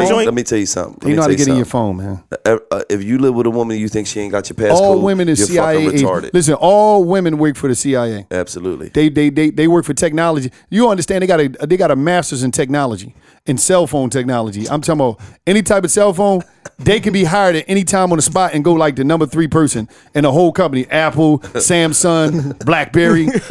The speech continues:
Speaker 1: They is specialists in getting in your phone. Like, you'll do something, right? And they'll go, listen, you don't even know it. You'll go to the bathroom, right? All you would do is go to the, go to the, go take a piss, wash your hands, and come back in. Oh, oh, so you, uh, you called, you called so and so yesterday.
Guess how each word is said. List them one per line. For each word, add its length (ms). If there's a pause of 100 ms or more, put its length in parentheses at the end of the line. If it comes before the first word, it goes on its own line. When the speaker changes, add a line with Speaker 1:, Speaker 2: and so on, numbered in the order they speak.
Speaker 1:
They 260
is 160
specialists 640
in 120
getting 240
in 60
your 100
phone. 360 (340)
Like, 140
you'll 220
do 200
something, 240
right? 300 (240)
And 140
they'll 120
go, 140
listen, 460
you 40
don't 140
even 140
know 160
it. 80
You'll 100
go 160
to 140
the 80
bathroom, 520
right? 220 (480)
All 180
you 140
would 100
do 160
is 60
go 160
to 140
the, 100
go 220
to 100
the, 160
go 180
take 200
a 40
piss, 280
wash 260
your 80
hands, 160
and 80
come 140
back 180
in. 160 (220)
Oh, 280 (880)
oh, 140
so 160
you, 280
uh, 380 (680)
you 100
called, 300
you 100
called 240
so 160
and 80
so 120
yesterday. 440